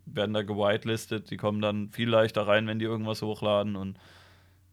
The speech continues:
weiß nicht, kann man nicht ernst nehmen. Außerdem, ich interessiere mich ja sonst auch nicht wirklich für Trends, was jetzt Klamotten- oder Musiktrends sind oder so. Wie gesagt, um wieder zum ersten Thema, äh, bisschen eine Brücke zu schlagen, du ja schon so ein bisschen mehr als, äh,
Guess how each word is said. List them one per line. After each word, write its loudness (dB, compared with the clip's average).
weiß -8
nicht, -8
kann 4
man 2
nicht -4
ernst 0
nehmen. -2
Außerdem, 0
ich -6
interessiere -2
mich -2
ja 2
sonst -2
auch 2
nicht -4
wirklich -8
für -4
Trends, -6
was -4
jetzt -10
Klamotten- 0
oder 2
Musiktrends -4
sind -4
oder 0
so. -6
Wie 6
gesagt, 6
um 2
wieder 4
zum -2
ersten 2
Thema, 6
äh, 2
bisschen 2
eine 6
Brücke 0
zu -8
schlagen, 4
du -2
ja 4
schon -2
so -2
ein -2
bisschen 0
mehr 8
als, 0
äh, -2